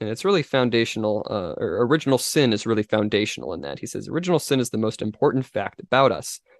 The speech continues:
Some are saved, some aren't, but all are sinners. And so in the absence of government, we cannot help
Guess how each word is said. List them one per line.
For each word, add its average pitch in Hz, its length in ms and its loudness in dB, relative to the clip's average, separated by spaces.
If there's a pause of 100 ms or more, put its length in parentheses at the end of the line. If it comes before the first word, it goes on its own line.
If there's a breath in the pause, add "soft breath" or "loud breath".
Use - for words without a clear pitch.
(300 soft breath)
Some 190 240 4
are 175 40 6
saved, 139 460 4
some 120 260 2
aren't, 113 320 2
but - 160 0
all 117 380 4
are 87 140 -6
sinners. - 600 0 (380)
And - 100 -6
so 123 100 2
in 113 80 4
the - 120 2
absence 185 400 2
of 131 120 -4
government, 107 360 2
we 120 80 -4
cannot 160 360 -2
help 110 300 0